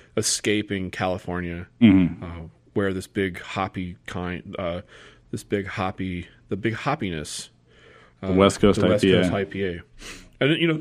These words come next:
Speaker 1: part of this comes from the fact that the hops is here.
Speaker 2: Yeah.
Speaker 1: Right? You know, so what do you do with hops that's fresh? Well, make more beer.
Speaker 2: Yeah, yeah. Or you just "Hey, I got hops coming out my ears." "Oh, well, let's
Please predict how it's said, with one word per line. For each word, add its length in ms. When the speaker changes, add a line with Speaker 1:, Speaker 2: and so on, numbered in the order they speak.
Speaker 1:
part 200
of 80
this 120
comes 300
from 200
the 60
fact 360
that 200
the 100
hops 440
is 120
here. 420
Speaker 2:
Yeah. 300
Speaker 1:
Right? 320
You 80
know, 200
so 200
what 280
do 80
you 80
do 180
with 220
hops 320
that's 160
fresh? 520
Well, 380
make 260
more 160
beer. 420
Speaker 2:
Yeah, 220
yeah. 220
Or 120
you 80
just 200
"Hey, 120
I 40
got 160
hops 240
coming 220
out 100
my 100
ears." 360
"Oh, 80
well, 140
let's 200